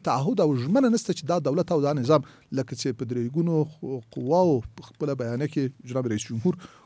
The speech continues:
وعده وکړله، دغه تعهد بیا ښکاره شوی نه دی چې دولت څه کوي د افغانستان د خلکو لپاره. فقط هدایت ورکړل شوی چې ادارات دې دا کار وکړي، مګر دا هم هغه ادارات چې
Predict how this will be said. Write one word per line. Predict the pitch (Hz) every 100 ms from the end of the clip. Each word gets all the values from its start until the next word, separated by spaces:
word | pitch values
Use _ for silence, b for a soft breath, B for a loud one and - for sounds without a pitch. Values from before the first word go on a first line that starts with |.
| -
وعده | 131 113 220
وکړله، | 220 214 196 B B 131 190
دغه | 220 -
تعهد | 151 139 - 180 143
بیا | 170
ښکاره | - 147 131
شوی | 185
نه | 185
دی | 185
چې | - 120
دولت | 139 180 -
څه | 294
کوي | 226
د | 147
افغانستان | - 107 - 101
د | 104
خلکو | - -
لپاره. | - - B B B -
فقط | - 226 160
هدایت | 147 214 175
ورکړل | - 143 -
شوی | 208 202
چې | - 214 - _ - 147
ادارات | 131 139 202 196
دې | 131
دا | 170 -
کار | 131 160
وکړي، | 220 233 220 b -
مګر | 147 135 131
دا | 202
هم | 247 214
هغه | 202
ادارات | 175 170 175
چې | -